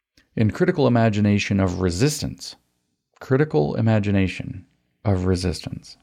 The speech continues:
In schools that often stifle and try to suppress creative invention and critical inquiry in the name of order and control, the healing processes, sorry, process also requires imaginative freedom.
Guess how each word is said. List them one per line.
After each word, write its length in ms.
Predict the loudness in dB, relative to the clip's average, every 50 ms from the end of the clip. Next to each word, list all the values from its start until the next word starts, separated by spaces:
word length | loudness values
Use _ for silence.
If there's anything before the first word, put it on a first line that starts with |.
| _ _ _ _ _ _ _ _ _ _ _ _ -20 -20 -20 -20 -6 2
In 160 | 4 4 4
schools 520 | 4 0 -4 -2 0 0 2 0 0 -2 -2
that 120 | 0 2
often 400 | 2 2 2 0 -2 -2 -2 -2
stifle 540 | -4 -4 0 0 2 2 0 0 0 0 0
and 80 | 0 0
try 140 | 0 0
to 80 | 0 0
suppress 460 | 0 -4 -6 -2 0 0 0 0 -2
creative 420 | -6 -4 0 2 4 4 4 4 2
invention 460 | 2 2 2 2 0 0 0 -2 0
and 180 | 0 -2 -4
critical 600 | -6 -8 -2 0 0 0 0 -2 0 0 0 0
inquiry 680 | 0 -2 -2 -2 0 0 0 2 2 2 0 0 -2 -6 -14 -20 -20 -20 -20 -20 _ -12
in 220 | -4 0 0 2
the 100 | 2 2
name 260 | 2 2 2 2 2
of 160 | 2 0 -2 -2 0
order 400 | 2 2 2 2 2 0 0 0
and 260 | -2 -2 -2 -2 -2
control, 500 | -4 -6 -4 0 0 2 2 2 0 0
the 100 | -4 -4
healing 540 | -2 0 0 2 2 2 2 2 0 -2 -2
processes, 920 | -2 0 0 0 0 0 0 -2 -2 -2 -2 -4 -4 -4 -4 -6 -8 -14 _ _ _ _ _ _ _ _ _ _
sorry, 260 | -8 -2 0 0 0 0
process 560 | -2 -2 0 0 0 0 -2 -4 -4 -4 -6
also 360 | -2 0 0 0 0 0 0
requires 600 | 2 2 0 0 2 2 2 4 4 2 0 -2
imaginative 800 | -2 0 2 2 2 2 2 0 0 -2 -2 -2 -2 -2 -4 -2
freedom. 400 | 0 0 2 2 2 0 -4 -8